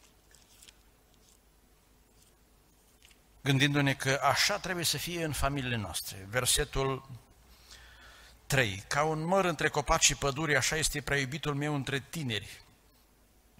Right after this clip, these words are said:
Cu așa drag stau la umbra lui și rodul lui, aici vreau să accentuez, este dulce pentru cerul gurii mele. Adică ceea ce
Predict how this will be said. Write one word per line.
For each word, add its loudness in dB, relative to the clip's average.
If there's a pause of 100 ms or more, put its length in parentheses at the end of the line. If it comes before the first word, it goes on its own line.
(840)
Cu 0
așa 4
drag 6
stau 2
la 4
umbra 2
lui -4 (720)
și 2
rodul 4
lui, 4 (180)
aici 2
vreau -2
să 0
accentuez, -2 (160)
este 2
dulce 0
pentru -4
cerul -2
gurii -6
mele. -2 (1300)
Adică -2 (1200)
ceea 2
ce 2